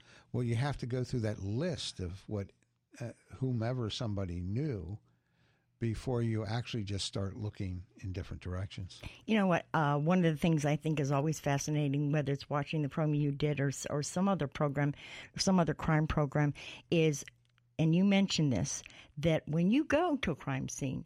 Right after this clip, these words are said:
Speaker 2: you take in a lot of stuff. It's not just somebody laying there bleeding. You can figure out how they were killed. And you notice, like, in the one lady, she had a cigarette butt.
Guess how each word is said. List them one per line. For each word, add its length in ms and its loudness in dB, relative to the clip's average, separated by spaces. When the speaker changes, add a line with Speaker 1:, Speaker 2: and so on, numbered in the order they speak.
Speaker 2:
you 180 -2
take 260 0
in 100 -4
a 60 -6
lot 240 -4
of 80 -2
stuff. 360 -8
It's 200 -6
not 220 0
just 180 -4
somebody 340 2
laying 260 4
there 100 0
bleeding. 600 -2
You 120 0
can 140 0
figure 440 0
out 160 2
how 180 0
they 140 0
were 120 -2
killed. 420 -2
And 220 2
you 140 4
notice, 320 2
like, 120 -2
in 100 0
the 60 0
one 220 0
lady, 220 0
she 160 0
had 140 -2
a 40 -8
cigarette 540 -2
butt. 180 -4